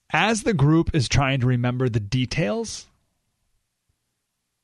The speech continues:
the group believes the first person and believes what the first person says much more than what anyone else says about that memory.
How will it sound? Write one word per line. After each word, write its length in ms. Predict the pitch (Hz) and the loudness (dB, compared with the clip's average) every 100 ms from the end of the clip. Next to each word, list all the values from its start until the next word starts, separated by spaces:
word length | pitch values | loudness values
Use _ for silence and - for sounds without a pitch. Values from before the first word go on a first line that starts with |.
| _ _ _ _ _ _ _ _ _ _ _ _ _ | _ _ _ _ _ _ _ _ _ _ _ _ _
the 220 | - 135 147 | 0 2 4
group 420 | 135 214 254 165 | 4 2 0 2
believes 520 | 180 190 202 180 123 | 2 2 2 2 2
the 120 | 151 | -2
first 680 | - - - 254 269 - - | -2 -6 2 4 4 0 -2
person 600 | - 226 226 - 104 - | 2 4 4 2 -4 -6
and 160 | 160 165 | -2 2
believes 360 | 196 240 233 175 | 4 2 2 0
what 160 | 214 | 0
the 100 | 185 | 0
first 520 | - - 302 330 - | -2 -2 0 0 -2
person 440 | - 269 208 214 180 | 0 0 0 -2 -2
says 560 | - 226 160 78 - - _ _ _ - | 0 0 0 -4 -14 -20 _ _ _ -8
much 640 | 139 165 233 294 302 - | -2 0 2 2 0 -4
more 480 | 233 226 135 - - _ _ _ _ _ _ _ _ | 0 0 0 -6 -14 _ _ _ _ _ _ _ _
than 240 | 135 180 175 | 0 0 2
what 160 | 175 - | 0 0
anyone 380 | 196 208 196 180 | 0 2 2 2
else 460 | 175 151 - - - - _ _ _ _ _ _ _ - | 2 2 -2 -4 -10 -20 _ _ _ _ _ _ _ -4
says 440 | - - 170 139 | 0 4 4 4
about 300 | 139 139 127 | 2 2 2
that 160 | 131 120 | 0 -2
memory. 460 | 110 95 - - | -2 -4 -6 -14